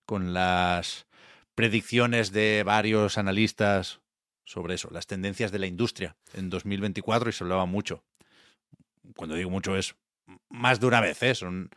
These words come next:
predicciones un poco a tablero, porque al final esta gente se, se está jugando el pan, ¿no? No, no, no, no puede decir barbaridades como nosotros a la hora de sacar la bola de cristal, pero varios hablaban de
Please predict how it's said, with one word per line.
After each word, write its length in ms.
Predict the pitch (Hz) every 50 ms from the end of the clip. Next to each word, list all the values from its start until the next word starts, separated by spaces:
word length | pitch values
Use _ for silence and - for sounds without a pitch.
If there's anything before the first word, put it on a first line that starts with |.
| _ - - - - _ _ _ _
predicciones 640 | - 104 107 101 98 95 - - 127 120 120 107 107
un 100 | 110 -
poco 340 | - 113 - 117 107 101 98
a 80 | 98
tablero, 460 | - 92 95 107 117 123 110 117 156
porque 180 | 143 - 90 92
al 60 | 85
final 280 | - - 82 85 92 92
esta 160 | 85 - 90
gente 380 | 85 98 98 87 92 92 98 92
se, 120 | - -
se 280 | - - - - - -
está 140 | - - 120
jugando 280 | - - 113 101 95 90
el 60 | 87
pan, 260 | - 123 127 110 117
¿no? 120 | 127 98 90
No, 220 | 90 92 92 95
no, 180 | 95 95 85 - - - - - - - -
no, 140 | 104 95 90 -
no 120 | - 104
puede 180 | - 120 113 110
decir 240 | 104 - 123 113 92
barbaridades 560 | 104 101 92 98 95 95 98 104 104 98 -
como 160 | - 98 92
nosotros 400 | 92 87 - 117 107 107 107 107
a 40 | 101
la 100 | 82 87
hora 160 | 90 90 90
de 80 | 90 85
sacar 360 | - 90 - 90 90 85 - _
la 140 | - 104 92
bola 200 | 90 98 98 98
de 100 | 92 90
cristal, 440 | - 92 - - 120 107 104 123 - - - - - - - _ _ _ _ - 110 104 _
pero 320 | - 120 117 110 107 107
varios 340 | 98 104 120 131 151 151 -
hablaban 380 | 151 117 110 113 127 143 143 127
de 300 | 117 131 160 175 - -